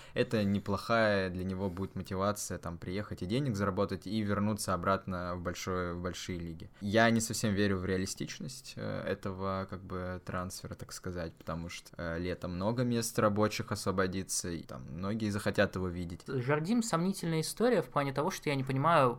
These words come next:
Speaker 2: почему он до сих пор не работает. Вот я не знаю,
Speaker 1: Да.
Speaker 2: он либо он так ищет, либо его так, он как-то не жалует. То есть человек,
Speaker 1: Мгм.
Speaker 2: по сути,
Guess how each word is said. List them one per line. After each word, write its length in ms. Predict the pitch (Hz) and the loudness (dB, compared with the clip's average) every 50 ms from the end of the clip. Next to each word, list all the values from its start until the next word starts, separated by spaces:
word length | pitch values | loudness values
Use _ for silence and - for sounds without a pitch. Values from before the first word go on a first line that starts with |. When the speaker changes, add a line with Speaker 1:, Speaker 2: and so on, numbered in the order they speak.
| - | -4
Speaker 2:
почему 320 | - 127 - - 139 147 147 | -6 -4 -4 0 2 4 4
он 80 | 135 | 2
до 60 | 117 - | 2 -2
сих 120 | - - | -6 -8
пор 140 | - 117 113 | -6 -4 -4
не 100 | 110 113 | -2 0
работает. 540 | 127 143 151 143 110 - - - 156 135 - | 0 0 2 2 0 0 -2 -10 -14 -14 -12
Вот 160 | - 135 131 120 | -12 -12 -6 -4
я 100 | 113 110 | -2 0
не 100 | 120 123 | 0 0
знаю, 280 | 123 143 139 123 113 113 | 2 2 4 4 4 2
Speaker 1:
Да. 180 | 120 120 120 - - - - - | 0 -2 -4 -6 -10 -12 -4 0
Speaker 2:
он 220 | 117 120 127 127 123 - | 2 2 2 0 0 0
либо 280 | 131 135 160 156 170 | 2 2 4 4 4
он 260 | 160 139 147 156 170 | 4 6 4 2 4
так 260 | 160 - 165 160 - - | 6 4 4 4 2 -6
ищет, 560 | - 117 117 123 143 147 - - - 135 - 120 | -4 -2 0 2 2 2 0 -2 -4 -4 -2 0
либо 320 | 117 123 127 131 131 131 | 0 2 6 6 6 6
его 300 | 127 123 123 120 131 139 | 6 4 2 2 2 2
так, 200 | 135 147 139 - - 113 | 2 0 -6 -6 -8 -2
он 240 | 117 127 131 127 123 | 0 2 2 2 0
как-то 360 | 131 - 135 131 - - 135 | 2 2 0 0 0 -2 0
не 280 | 127 127 123 123 123 113 | 0 2 2 2 0 0
жалует. 640 | 107 113 117 117 113 123 143 147 143 139 135 131 135 | -2 0 0 4 4 6 6 6 4 2 2 0 0
То 80 | 127 | -4
есть 280 | 117 117 - - - - | -4 -4 -4 -8 -8 -6
человек, 420 | - - 117 120 117 127 175 208 | -2 0 2 4 4 4 4 2
Speaker 1:
Мгм. 80 | - - | 2 0
Speaker 2:
по 80 | - 151 | -2 -2
сути, 600 | - - 147 135 135 - 135 123 117 113 113 | -2 -2 -4 -4 -4 -2 0 2 4 2 2